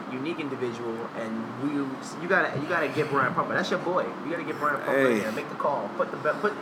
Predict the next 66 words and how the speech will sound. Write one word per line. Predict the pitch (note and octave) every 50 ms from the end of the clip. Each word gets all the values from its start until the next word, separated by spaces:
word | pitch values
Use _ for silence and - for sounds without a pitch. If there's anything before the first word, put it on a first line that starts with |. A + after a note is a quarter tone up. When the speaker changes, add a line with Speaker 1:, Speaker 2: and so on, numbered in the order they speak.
| - - -
Speaker 2:
I | - F#3
don't | A3+ A#3+
Speaker 1:
put | A3 A3
the | A3+
Speaker 2:
think | G#3+ G#3
Speaker 1:
bat |
Speaker 2:
she | - - G#3+
would, | G3+ F3
Speaker 1:
signal | C3 B2 -
Speaker 2:
I | E3
Speaker 1:
up. | F#3
Speaker 2:
don't | G#3+ G3 G3
think | F#3+ F3
she | - F#3+
would | E3+ D#3
lower | C#3 C#3+ D3 D3 D3 D3 D3 C#3+ C#3+ C#3+ C#3 - - - - -
herself | C3+ C#3+ C#3+ - D3+ D3 C#3 C#3
today. | E3 C#3+ C#3+ C#3 C3+ D#3 D#3
It | D#3+
would | D#3+ E3+
have | F3+ F3+ F3 F3
to | F#3+ E3
be, | D#3 E3+
like, | E3 D#3+ D3+ D3 D3 C#3+ C#3 - - - - - - - - - - - - - - - - - - - - - - - - -
a | C#3
Speaker 1:
Vivid. | C#3+ C#3+ D3
Speaker 2:
mental | C#3 C#3 D#3 C3+
breakdown. | C3 C#3+ C#3 A#2+ A2+ B2 A2 G2 F#2+ G2 - - - - - - - - - - - - - - - - - - - - -
Speaker 1:
Think | A2 A2 G#2
Vivid. | A2 A2+ G#2+ C3+
Speaker 2:
I | D#3
don't | F3 E3+ G#3
think | G3 F#3
she | - G3
would | F#3 E3
do | E3 E3+ D#3+
it | C#3
for | - D3
money. | D3 C#3+ C3 C3 C3
She | B2 - D3+
would | C#3+ C#3 A#2
just | C3+ C3 - - - - - - - - - - - - - - - - - - - - - - - -
Speaker 1:
She'd | B2+ A2+
just | G#2+ - -
be | A2
like, | G2+ - - -
"Fuck | A#2+ A2+ -
it. | G#2+ G#2
I'm, | G#2 G2+ G2+
like, | G#2+ G#2 F#2+ F#2 - G#2
I | G#2+ A2
gotta, | A#2 A2 A2 G#2 G#2 G2+ - - - - - - -
Speaker 2:
I | A#2+ D3
Speaker 1:
I | F3+
need | D#3+
Speaker 2:
just | F3+ E3+ E3+
Speaker 1:
people | F#3 G3
Speaker 2:
want | F#3+ F3 E3+
Speaker 1:
like | F3 F3
Speaker 2:
men | E3+
to | E3+
Speaker 1:
me." | E3+
Speaker 2:
find | F3+ E3 D#3 D3+
me | D3+ C#3+
sexy, | - D3+ C3 - - B2 B2
yeah. | B2+ B2 A#2 G#2+